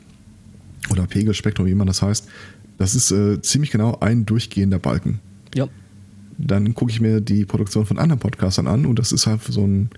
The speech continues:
Speaker 1: Zickzack-Ding.
Speaker 2: Äh, kommt halt drauf an, wie hart du die ganze Sache im Endeffekt, ähm, komprimierst.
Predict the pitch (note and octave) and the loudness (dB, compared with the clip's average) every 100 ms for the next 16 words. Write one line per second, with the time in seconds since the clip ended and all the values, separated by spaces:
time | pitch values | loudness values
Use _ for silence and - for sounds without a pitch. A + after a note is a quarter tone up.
0 | - - - - - C#3 G2+ - F#2+ C#3 | -18 -20 -20 -8 -4 -2 -2 0 0 0
1 | - - - - - C3 A2+ - - - | -4 -8 -8 -8 -4 -4 -4 -10 -8 -4
2 | E3+ F3 E3 D3+ C3 B2+ C#3+ C#3 C3+ C3+ | -2 0 0 -2 -2 0 0 2 0 -2
3 | C3 D3 C3 - B2+ D3 C#3+ - - C#3 | -4 -2 -2 -2 -2 -2 -2 -2 -2 -2
4 | B2+ - B2 - B2+ C3 - A#2 B2 - | -2 -2 -2 -2 0 -2 -2 -2 -4 -10
5 | - - A#2 A2+ A2+ A2+ A2+ A2 A2 A2 | -10 -4 0 0 2 2 2 0 0 0
6 | A2 - A2+ G#2+ - - C3 A2+ A2+ - | 0 -2 -2 -4 -4 -4 -2 0 -2 -4